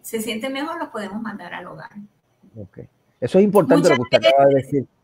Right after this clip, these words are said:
Speaker 2: Es lo, es importante esto de la diarrea, o sea,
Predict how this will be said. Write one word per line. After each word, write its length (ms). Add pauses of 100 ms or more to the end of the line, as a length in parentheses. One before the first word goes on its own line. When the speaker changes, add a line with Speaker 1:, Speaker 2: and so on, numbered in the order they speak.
(120)
Speaker 2:
Es 80
lo, 160
es 100
importante 600
esto 200
de 60
la 100
diarrea, 440
o 40
sea, 220